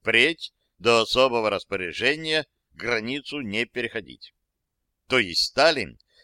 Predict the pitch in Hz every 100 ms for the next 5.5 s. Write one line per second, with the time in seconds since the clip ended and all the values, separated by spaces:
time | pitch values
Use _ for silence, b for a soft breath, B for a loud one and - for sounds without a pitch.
0 | b 82 107 107 151 131 110 113 107 104
1 | 107 143 123 - 120 120 123 104 104 101
2 | 120 123 113 - - 131 131 113 - -
3 | 101 98 101 107 123 _ _ _ _ -
4 | 143 175 156 - 151 - 127 - 120 110
5 | 95 - 165 143 90